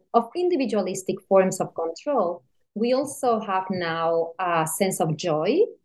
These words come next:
Uh, that doesn't mean the fleeting sense of satisfaction in the encounter of socially prescribed pleasures, but the very capacity of the person to reassign value,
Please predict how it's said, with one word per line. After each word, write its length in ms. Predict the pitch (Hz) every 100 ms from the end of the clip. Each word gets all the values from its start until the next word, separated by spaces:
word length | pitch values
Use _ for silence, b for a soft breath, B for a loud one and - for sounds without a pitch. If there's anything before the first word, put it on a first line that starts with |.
| _ _ _ _ _
Uh, 220 | 214 208 202
that 260 | 208 202 175
doesn't 400 | 240 - 359 262
mean 280 | 214 202 196
the 100 | 175
fleeting 580 | - 214 226 214 220
sense 340 | 208 - 185 180
of 80 | -
satisfaction 1200 | - 165 170 175 - 226 - - 226 214 202 202
in 200 | 214 202
the 140 | - 185
encounter 800 | 180 180 180 190 190 180 175 -
of 120 | 170
socially 540 | - 196 190 - 180
prescribed 760 | 175 170 165 - 156 160 175 170 -
pleasures, 720 | 156 160 - 269 349 - - _ B B B _
but 240 | 208 220 208
the 140 | 220 208
very 280 | 269 392
capacity 800 | 392 240 - 190 202 - 214 214
of 120 | 202 196
the 80 | 185
person 680 | - 170 196 - 277 294 285
to 140 | - 202
reassign 800 | 208 185 - - 202 214 208 -
value, 420 | 170 185 160